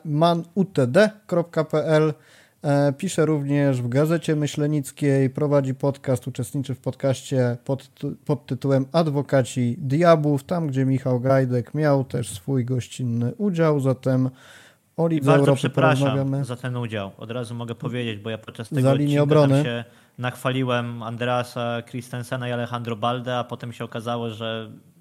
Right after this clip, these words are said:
Speaker 2: naprawdę chyba nikt by mi nie zapłacił za raporty na temat Barcelony. Niestety.
Speaker 1: No cóż.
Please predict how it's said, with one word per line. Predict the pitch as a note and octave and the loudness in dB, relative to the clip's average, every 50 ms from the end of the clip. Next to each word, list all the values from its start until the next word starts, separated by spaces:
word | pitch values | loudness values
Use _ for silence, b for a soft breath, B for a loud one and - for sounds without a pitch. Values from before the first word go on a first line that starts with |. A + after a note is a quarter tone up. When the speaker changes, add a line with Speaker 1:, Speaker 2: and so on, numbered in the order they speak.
| _ _ _ _ - | _ _ _ _ -20
Speaker 2:
naprawdę | A#2+ A2+ A#2 A#2+ A#2 - A2+ G#2+ G2+ G2+ G2 | -18 -16 -14 -12 -10 -8 -8 -8 -8 -10 -14
chyba | - A#2 A2+ A#2+ | -12 -10 -8 -8
nikt | A#2+ A#2 A2+ | -8 -8 -8
by | A#2+ | -8
mi | A#2+ A2+ | -8 -6
nie | A2+ A2+ | -6 -6
zapłacił | A2+ A2+ - A#2+ A2+ G#2+ - A2 | -6 -6 -6 -6 -6 -6 -6 -8
za | G2+ G#2 G2+ | -8 -8 -8
raporty | G#2 G2 - A2 G#2 G2+ - G2 | -8 -8 -10 -10 -10 -10 -12 -14
na | G2 | -14
temat | F#2+ G#2+ G2+ G2 F#2 | -12 -12 -12 -12 -12
Barcelony. | G2+ G2+ F#2+ - - G2 G2 F#2 F#2 - _ _ b b b b b b b b b b b - | -14 -14 -14 -14 -16 -16 -16 -16 -18 -20 _ _ b b b b b b b b b b b -18
Niestety. | - - - - - F2 - - - _ _ _ _ _ _ _ _ _ _ _ _ _ - | -18 -18 -16 -16 -18 -20 -20 -20 -20 _ _ _ _ _ _ _ _ _ _ _ _ _ -10
Speaker 1:
No | D3 C#3+ C#3+ C3+ B2+ | -6 -4 -4 -2 -4
cóż. | A2+ - E3+ - - | -4 -6 -12 -20 -20